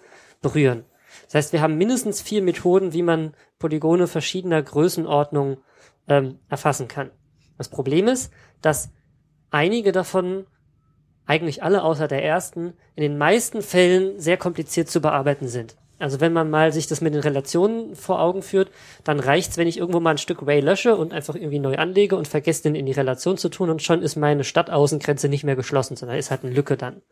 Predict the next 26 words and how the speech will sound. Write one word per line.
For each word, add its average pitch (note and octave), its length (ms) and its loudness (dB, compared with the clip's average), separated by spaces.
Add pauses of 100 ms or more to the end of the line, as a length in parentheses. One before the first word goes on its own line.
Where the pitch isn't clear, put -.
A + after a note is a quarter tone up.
(720)
Und D3 140 4
das D3+ 160 2
kann D#3+ 140 2
ich F3+ 120 0
dann D#3+ 140 4
nicht D3+ 160 0
mehr F3 100 2
als D#3 120 -2
Polygon E3+ 500 4
darstellen, A#2 600 -4
weil C3+ 240 -2
ein B2+ 80 -10
Polygon C#3 380 0
muss C#3+ 180 2
halt C#3+ 160 -2
geschlossen D3 400 2
sein, C3+ 160 4
damit C3 240 0
ich C#3 120 -6
die C#3 80 -8
Fläche C#3 320 0
anmalen A#2 420 -6
kann C#3+ 220 -16
und B2 80 -14
mir C3 100 -4
die B2+ 200 -10